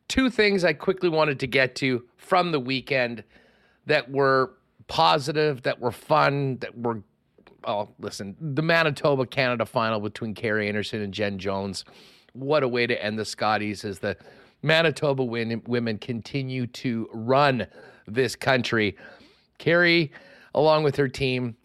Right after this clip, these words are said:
four straight Scotties championships, tying a record with that win yesterday. And, of course, Jen was going for an all-time record seventh.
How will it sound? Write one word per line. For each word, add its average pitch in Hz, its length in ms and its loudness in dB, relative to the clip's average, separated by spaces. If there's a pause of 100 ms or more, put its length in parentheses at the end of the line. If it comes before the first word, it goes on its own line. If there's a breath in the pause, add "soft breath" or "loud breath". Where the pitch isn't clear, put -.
four 170 680 2
straight - 760 -2
Scotties 139 560 0
championships, 131 800 -4
tying 131 340 -2
a 120 60 0
record 123 500 0 (480 loud breath)
with 131 160 -4
that 120 260 -2
win 127 160 -2
yesterday. 120 600 0
And, 117 80 0
of 107 80 -10
course, 123 240 -4
Jen 123 260 -2
was 123 140 -4
going 117 260 -4
for 117 220 -2
an 117 60 -2
all-time 120 600 -2
record 110 400 -4
seventh. 110 480 -2